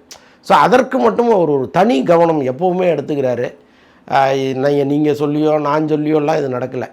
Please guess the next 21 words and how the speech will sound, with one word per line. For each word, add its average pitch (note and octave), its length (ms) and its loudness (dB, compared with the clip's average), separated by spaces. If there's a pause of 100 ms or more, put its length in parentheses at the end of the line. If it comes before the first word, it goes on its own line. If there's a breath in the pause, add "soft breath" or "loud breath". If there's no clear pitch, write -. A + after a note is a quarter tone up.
அவருக்கு C#3+ 580 -8
ஏதோ D#3+ 200 0
இறைவன் D3+ 440 -2
இட்ட B2 440 -4 (340 soft breath)
கட்டளையா D3 400 0
தான் D3 200 -4
அதை B2+ 60 -6
நான் A#2+ 160 -6
பார்க்குறேன். C3 380 -4 (160)
ரொம்ப D#3 640 0 (420 soft breath)
அழகா D3 360 2
அதை C#3 180 2
வந்து C3+ 260 -2
யாருக்கும் C3+ 520 -2
தெரியாம B2+ 460 -4 (200)
ரொம்ப B2 220 -8
அழகா A#2 320 -6
பண்ணிக்கிட்டு G#2+ 500 -10
இருக்காரு. G#2 200 -10 (520 soft breath)
இது C#3+ 240 0
தொடரணும். D#3 600 0